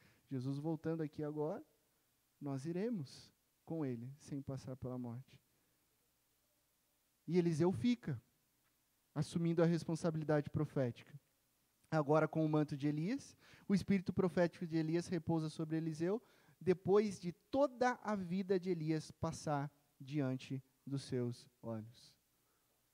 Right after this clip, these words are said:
Lembra daquela expressão que eu tinha dito a vocês? "Minha vida passou diante dos meus olhos"?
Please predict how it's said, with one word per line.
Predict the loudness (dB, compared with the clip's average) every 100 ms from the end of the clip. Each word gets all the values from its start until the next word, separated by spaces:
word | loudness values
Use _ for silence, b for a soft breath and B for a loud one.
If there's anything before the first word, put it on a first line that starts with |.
| _ -2
Lembra | 0 0
daquela | -2 0 -2
expressão | -2 -4 -4 0 0 0
que | -2
eu |
tinha | -4 -4
dito | -2 -2 -2
a |
vocês? | -4 -2 2 2 0 -8 b b
"Minha | 0 2 2
vida | 0 0 0
passou | -2 -2 -2 -2
diante | -2 -4 -4
dos | -12 -6
meus | -4
olhos"? | 0 0 0 -6 -16